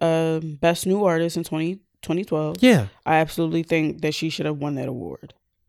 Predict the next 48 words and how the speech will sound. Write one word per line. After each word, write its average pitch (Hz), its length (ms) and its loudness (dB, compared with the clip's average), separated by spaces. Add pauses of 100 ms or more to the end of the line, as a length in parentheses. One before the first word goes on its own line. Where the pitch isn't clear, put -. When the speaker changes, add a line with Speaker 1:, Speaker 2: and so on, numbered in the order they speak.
(160)
Speaker 1:
As 165 160 -2
far 165 140 0
as 160 80 -4
albums 170 320 0
go, 180 360 2 (220)
can't 156 180 -2
give 147 120 -6
you 147 120 -8
an 135 80 -8
answer. - 340 -14 (520)
I 151 140 -2
fucked 170 340 -2
with, 170 340 0
uh, 160 420 0 (1000)
Speaker 2:
The 143 100 0
Pink 156 220 4
Speaker 1:
The 190 80 8
Pink 185 260 4
Speaker 2:
Print. - 20 -6
Speaker 1:
Print. 185 320 0 (120)
Speaker 2:
And 135 140 -2
I 131 80 2
feel 151 140 0
like 131 100 2
that 135 140 2
one, 143 340 -2
that 139 240 6
one 180 460 2
Speaker 1:
That 202 180 8
one 220 160 0
was 202 100 -2
probably 185 400 4
up 160 160 2
there. 127 240 -6
Speaker 2:
deserved. 135 720 4 (1300)
It 143 100 0
had 185 200 6
Grammy 170 200 4
noms, 156 200 2
but 143 120 2
she 196 120 -2
lost 165 500 -4
because 139 200 -6
they 143 100 4
were 139 120 -4
not, 135 200 -4
girl, 131 180 -2
no. 131 260 -4